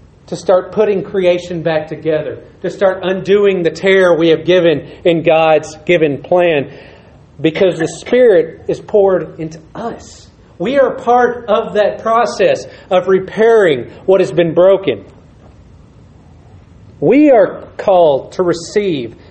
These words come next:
the tongues of fire to help undo the sin of Babel.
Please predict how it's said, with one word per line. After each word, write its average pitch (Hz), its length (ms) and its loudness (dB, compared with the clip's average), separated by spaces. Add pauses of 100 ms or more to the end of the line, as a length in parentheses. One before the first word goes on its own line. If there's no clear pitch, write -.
(140)
the - 80 -2
tongues 151 560 -4 (240)
of - 200 -6
fire 131 520 0 (1300)
to 147 100 -4
help 160 540 0
undo 143 520 0
the 120 80 -2
sin 135 280 -2
of 107 120 -6
Babel. 113 380 0